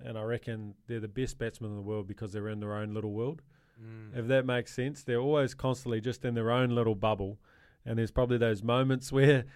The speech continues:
Speaker 1: they're still in their bubble and not concentrating on the game as much, or they're thinking about something else, or, uh, you know, kinda just, and then I think in this situation you've got two guys who are our best batsmen, um, who are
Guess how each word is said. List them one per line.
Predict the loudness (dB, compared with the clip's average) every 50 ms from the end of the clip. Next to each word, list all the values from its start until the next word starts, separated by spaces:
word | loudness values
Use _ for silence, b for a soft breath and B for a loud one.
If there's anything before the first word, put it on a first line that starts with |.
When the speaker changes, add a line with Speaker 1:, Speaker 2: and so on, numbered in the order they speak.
| B B -6
Speaker 1:
they're | -6 -6
still | -6 0 2 4 4 4
in | 4 4
their | 4 2 4
bubble | 4 4 4 6 6 4 4
and | 4 2
not | 0 -2 -4
concentrating | -4 -4 -4 -4 -6 -8 -8 -4 -2 -2 0 -2 -2 -4
on | -4 -4 -6
the | -8 -6
game | -4 -2 0 0 0 0 -2
as | -2 -4 -4
much, | -4 -2 -2 -2 -4 -6 -8 -6
or | -4 -2 -2 -2 -2
they're | -2 -4
thinking | -6 -6 -6 -6 -2
about | -2 -2 -4 -2
something | -4 -4 -4 -4 -4 -4
else, | -2 -2 0 -2 -2 -6 -8 -8
or, | -8 -6 -6 -8 -10 B B B B B B B B
uh, | -8 -6 -4 -6 -6 -8 -10 -12
you | -8 -8 -6
know, | -6 -6 -8 -10 -8
kinda | -8 -6 -6 -6 -8
just, | -8 -10 -8
and | -8 -6 -4
then | -4 -4 -4 -6 -10 -12 -12 -8
I | -8 -6
think | -6 -4 -4 -4
in | -4
this | -4 -6 -6
situation | -6 -8 -8 -6 -6 -6 -6 -6 -6 -8
you've | -8 -6
got | -6 -8 -6
two | -4 -4 -2 -2
guys | -2 -2 -2 -2 -2 -4 -6 -8
who | -8 -6 -6 -4
are | -4 -4 -6 -8 -8 b b b b b b b _ _ _ _ _ _ _ _ _ _ _ _ _ _ -8
our | -6 -6 -4
best | -4 -4 -6 -6 -8
batsmen, | -8 -10 -10 -8 -10 -10 -10 -10 -12 -18 _ _ _ _ _ _ _ -12
um, | -10 -8 -6 -6 -4 -4 -6 -6 -8 -10 -14 -18 _ -20 -20 -14 -10 -4
who | 0 0 2 2
are | 0 0 -2 -2 -2 -4 -6 -8